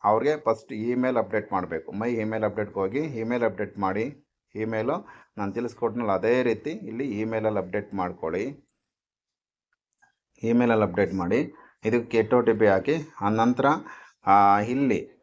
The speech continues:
ಆ, terms and condition ಕೂಡ ಇಮೇಲ್‌ಗೆ ಹೋಗ್ಬಿಟ್ಟು ಇಮೇಲಲ್ಲಿ ಈ ಒಂದು ಬಾಕ್ಸ್‌ನ ಟಿಕ್ ಮಾಡಿ get O T P ಕೊಟ್ಟು ಒ ಟಿ ಪಿ ಹಾಕಿ ಸಬ್ಮಿಟ್ ಮಾಡಿ. ಓಕೆ, ಇಲ್ಲಿ ಟಿಕ್ ಮಾಡ್ಬೇಕು, get O T P ಕೊಡ್ಬೇಕು, ಒ ಟಿ ಪಿ ಎಂಟರ್ ಮಾಡ್ಬೇಕು, ಸಬ್ಮಿಟ್ ಮಾಡ್ಬೇಕು. ಓಕೆ, ಇದಾದ್ಮೇಲೆ ಕೆ ಜಿ ನಂಬರ್ ತಗೊಂಡು ನೀವು ಸಪರೇಟ್ ಇಟ್ಕೊಂಡು ನಿಮ್ಮ ಐ ಡಿನಲ್ಲಿ,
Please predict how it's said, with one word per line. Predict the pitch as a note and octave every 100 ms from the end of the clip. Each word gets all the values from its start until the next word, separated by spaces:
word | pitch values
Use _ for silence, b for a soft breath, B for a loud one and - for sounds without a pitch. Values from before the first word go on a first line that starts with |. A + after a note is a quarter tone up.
| -
ಆ, | G#2
terms | G#2 B2 C3
and | C#3 B2+
condition | B2 A#2+ B2+ A2+
ಕೂಡ | B2
ಇಮೇಲ್‌ಗೆ | A2 A2+ C3 C#3 C3 B2+
ಹೋಗ್ಬಿಟ್ಟು | A2+ F#2+ F2+ F#2+ - B2+ C#3+ D#3 -
ಇಮೇಲಲ್ಲಿ | G#2+ A#2+ B2 A#2+ A#2+ C3
ಈ | D#3 B2
ಒಂದು | A#2+ A#2 G#2+
ಬಾಕ್ಸ್‌ನ | G#2+ A2 C3
ಟಿಕ್ | A2+ A2+ G#2+ A#2
ಮಾಡಿ | A#2 B2
get | G#2 - A2+
O | A2
T | A2
P | G#2+
ಕೊಟ್ಟು | A2 G#2+
ಒ | A#2+ G#2
ಟಿ | G#2+
ಪಿ | G#2+ G#2
ಹಾಕಿ | G2 C3+
ಸಬ್ಮಿಟ್ | C#3 C3+ A2+ F#2
ಮಾಡಿ. | E2+ D2+ - _ G#2
ಓಕೆ, | G#2 C#3+ B B B _ -
ಇಲ್ಲಿ | G2+ A2
ಟಿಕ್ | G#2+ A2 B2
ಮಾಡ್ಬೇಕು, | B2 A#2+ A#2 C3+ C#3 G2
get | G2+
O | A#2
T | A2+ A#2
P |
ಕೊಡ್ಬೇಕು, | A#2+ A2 A2+ C#3+ - G2
ಒ |
ಟಿ | G2
ಪಿ | A2+ A#2+
ಎಂಟರ್ | A2+ A#2
ಮಾಡ್ಬೇಕು, | A2 A2 -
ಸಬ್ಮಿಟ್ | - E3+ C#3+ -
ಮಾಡ್ಬೇಕು. | G2 E2 - - -
ಓಕೆ, | A#2+ A#2 E3+ b b b -
ಇದಾದ್ಮೇಲೆ | G#2+ A2+ C#3 C#3+ D3+ G#3
ಕೆ | - A#2
ಜಿ | A#2+
ನಂಬರ್ | A#2 A2+ A2
ತಗೊಂಡು | G#2+ A#2+ D#3+
ನೀವು | A#2+ B2+
ಸಪರೇಟ್ | G#2+ - G2
ಇಟ್ಕೊಂಡು | G2 G2 B2 E3+
ನಿಮ್ಮ | A#2 A2+
ಐ | G#2+
ಡಿನಲ್ಲಿ, | G2+ G2+ G2 C3